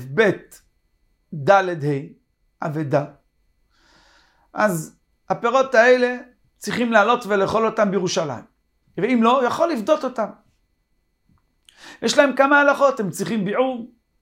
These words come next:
ואם בעל הבית בעצמו פודה את הפירות האלה, אז הוא מוסיף חומש. זה הדין במעשר שני. עכשיו, כרם רווי, שלוש שנים הראשונות של הכרם, אז אסור לאכול את כל הפירות. זה עולה.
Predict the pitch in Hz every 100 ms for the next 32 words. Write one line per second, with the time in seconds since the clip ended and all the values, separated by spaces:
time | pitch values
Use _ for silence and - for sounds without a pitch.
0 | - 185 220 254 208 180 220 240 180 190
1 | 190 220 214 202 175 226 226 202 196 220
2 | 220 196 240 254 262 - _ _ _ _
3 | _ _ _ - 113 147 175 - 226 -
4 | 269 277 247 - - - _ _ _ _
5 | _ _ _ _ _ - - - 160 311
6 | 294 254 285 247 226 208 190 233 180 196
7 | 135 - _ _ _ _ - 185 262 233
8 | 175 - 247 302 285 269 269 226 196 147
9 | - - _ - 196 302 294 254 262 254
10 | 240 208 226 240 247 220 220 233 233 220
11 | 226 _ _ _ _ _ _ _ _ _
12 | _ - 185 185 - 254 208 185 180 165
13 | 190 165 151 - - _ 156 226 247 214